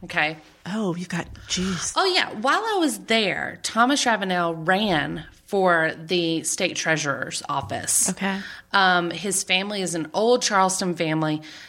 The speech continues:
Speaker 1: The biggest bridge in Charleston, the huge, like, big Cooper River Bridge,
Speaker 2: Yeah.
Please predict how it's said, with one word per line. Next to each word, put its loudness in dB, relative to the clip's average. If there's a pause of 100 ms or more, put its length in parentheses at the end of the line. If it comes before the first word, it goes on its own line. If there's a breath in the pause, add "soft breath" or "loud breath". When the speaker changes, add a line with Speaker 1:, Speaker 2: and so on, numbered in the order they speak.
(120 loud breath)
Speaker 1:
The 0
biggest 2
bridge 4
in -2
Charleston, 0
the -2
huge, -4 (240)
like, 0 (240)
big 2
Cooper -2
River 4
Bridge, 4
Speaker 2:
Yeah. 6